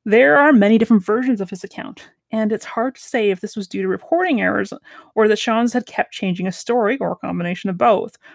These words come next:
Regardless, a closer look at Shawns gives us a better idea of his character and raises some questions.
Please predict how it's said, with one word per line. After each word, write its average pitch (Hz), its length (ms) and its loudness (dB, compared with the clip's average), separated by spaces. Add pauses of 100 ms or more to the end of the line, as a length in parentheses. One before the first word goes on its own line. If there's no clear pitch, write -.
(140)
Regardless, 247 380 0
a 247 40 -6
closer 277 320 0
look 302 140 -2
at 302 80 -2
Shawns 196 320 -2
gives 202 160 -4
us - 100 -8
a 202 60 -2
better 208 300 0
idea 202 440 0
of 180 80 0
his 196 140 -4
character 285 480 2
and 185 80 -2
raises 190 260 -4
some 190 140 -6
questions. 254 560 -2